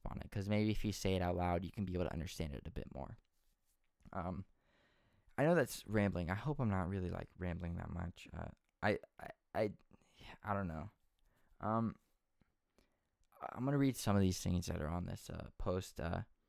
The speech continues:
signs someone may need support. Uh, suicide and self-har-, self-harm are preventable mental health crisis,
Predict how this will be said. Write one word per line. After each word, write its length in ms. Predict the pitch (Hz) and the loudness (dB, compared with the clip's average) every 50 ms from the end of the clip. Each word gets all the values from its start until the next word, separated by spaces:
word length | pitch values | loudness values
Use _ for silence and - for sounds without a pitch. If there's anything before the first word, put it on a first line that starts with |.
| _ _ _ _ _ _ _ _ _ _ _ _ _ _ _ _ _ _ _ _ _ _ _ _ _ _ _ _ _ - | _ _ _ _ _ _ _ _ _ _ _ _ _ _ _ _ _ _ _ _ _ _ _ _ _ _ _ _ _ -4
signs 320 | - - 123 131 127 117 | 2 4 6 6 4 4
someone 300 | - - 117 117 113 107 | 4 6 8 8 10 10
may 160 | 104 98 95 | 8 8 6
need 180 | 98 98 98 98 | 6 4 4 2
support. 720 | - - - - - - - - 110 110 107 101 - - - - - - | 0 -2 -8 -8 -6 -2 0 2 4 4 4 4 2 -2 -10 -16 -12 -10
Uh, 200 | - - - - - - _ _ _ _ _ _ _ _ _ _ _ _ _ _ _ _ _ _ _ _ _ _ _ _ _ _ _ _ _ _ _ - | -10 -10 -10 -12 -12 -14 _ _ _ _ _ _ _ _ _ _ _ _ _ _ _ _ _ _ _ _ _ _ _ _ _ _ _ _ _ _ _ -10
suicide 420 | - - 131 135 123 - 135 123 | 0 4 6 6 6 8 6 6
and 120 | 123 117 - | 6 6 6
self-har-, 500 | - 110 107 104 - - 98 92 - - _ _ _ - | 6 6 6 6 4 4 4 4 2 -2 _ _ _ -6
self-harm 460 | - - 113 107 98 110 101 101 98 | 2 4 4 6 6 6 4 4 4
are 100 | 92 95 | 4 4
preventable 460 | 92 - 107 98 104 104 110 107 110 104 | 4 4 4 6 6 6 6 6 6 6
mental 260 | 107 104 98 - 101 | 6 4 4 4 4
health 220 | 101 101 98 98 | 4 4 4 4
crisis, 440 | - 101 95 92 - 92 92 - | 4 4 4 4 2 -2 -4 -2